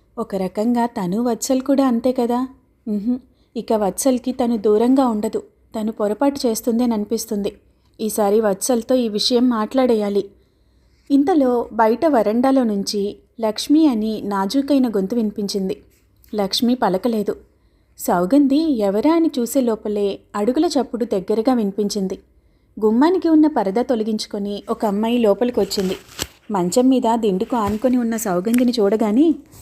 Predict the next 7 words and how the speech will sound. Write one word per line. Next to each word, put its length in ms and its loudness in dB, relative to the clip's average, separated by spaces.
"హలో" 340 4
అంటూ 400 -2
చిరునవ్వుతో 440 2
పలకరించింది. 800 0
సౌగంధి 580 4
ఎవరా 460 4
అని 160 4